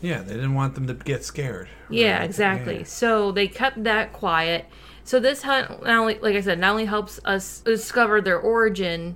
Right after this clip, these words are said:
Speaker 2: and how long, exactly how long these things have been around in that part of the country, but, like, again, how the settlers handled it at the time.
Speaker 1: Yeah.
Speaker 2: So I think that's really cool. And I liked, like I said, I, that's what, that's one of the reasons why I like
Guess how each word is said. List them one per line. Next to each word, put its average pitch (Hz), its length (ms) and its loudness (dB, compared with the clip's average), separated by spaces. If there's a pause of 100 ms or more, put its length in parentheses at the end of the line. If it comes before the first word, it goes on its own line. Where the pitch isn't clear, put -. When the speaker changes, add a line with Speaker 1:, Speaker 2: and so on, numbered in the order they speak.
(120)
Speaker 2:
and 202 140 2
how 196 180 4
long, 196 360 2
exactly 233 380 2
how 220 260 2
long 226 320 2
these 202 280 -4 (100)
things 208 280 0
have 196 200 -4 (120)
been 190 520 2 (280)
around 220 540 4
in 190 220 0
that 175 340 -2
part 175 400 0 (260)
of 190 160 -2
the 196 80 -4
country, 185 760 -6
but, 247 180 8
like, 208 300 4 (180)
again, 196 300 2
how 190 460 0 (220)
the 180 300 0
settlers 180 580 0
handled 170 440 -4
it 170 100 -4
at 165 160 -4
the 170 60 -12
time. 165 480 -8 (480)
Speaker 1:
Yeah. 175 220 0 (120)
Speaker 2:
So 214 80 -6
I - 20 -4
think 294 140 -6
that's 220 240 -2
really 185 140 0
cool. 185 180 0
And 190 140 4
I 190 60 2
liked, 214 300 0 (280)
like 240 100 2
I 247 80 6
said, 226 140 4
I, 196 140 6
that's 226 220 -2
what, - 160 -6
that's 226 140 -8
one 285 160 2
of 269 60 -2
the 254 80 0
reasons 226 260 2
why 214 160 4
I 180 60 4
like 185 320 -2